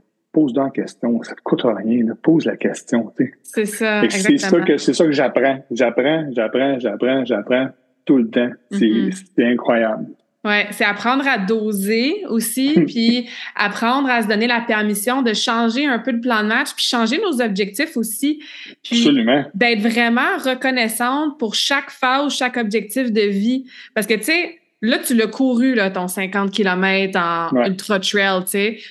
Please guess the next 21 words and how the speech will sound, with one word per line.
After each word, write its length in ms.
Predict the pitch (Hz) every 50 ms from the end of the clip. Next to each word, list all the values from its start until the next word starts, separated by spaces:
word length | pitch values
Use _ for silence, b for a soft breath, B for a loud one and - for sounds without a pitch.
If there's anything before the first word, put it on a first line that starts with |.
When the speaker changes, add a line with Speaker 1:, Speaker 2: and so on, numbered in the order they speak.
| B -
Speaker 2:
Peut-être 180 | 226 247 330 311
que 60 | 330
tu 80 | 254 254
Speaker 1:
Ouais. 60 | 247
Speaker 2:
l'en 120 | 220 208 202
feras 240 | 208 - 233 233
jamais. 580 | 220 196 208 233 226 220 208 202 202 208 208 208 B B B
Puis 180 | - - 240 226
peut-être 140 | 262 330 -
que 100 | 294 269
ton 160 | 262 233 226 226
objectif 420 | 220 202 190 214 196 208 269 277
de 80 | 226 226
courir 420 | 208 - 240 220 214 202 214 202 196
cent 320 | 190 - - - 220 233 233
kilomètres, 560 | 233 240 208 196 202 196 202 214 226 220 190
ben, 100 | 208 196
il 120 | 196 196
est 80 | 190 190
plus 120 | - 240 233
possible. 500 | 247 208 196 190 - 247 262 240 208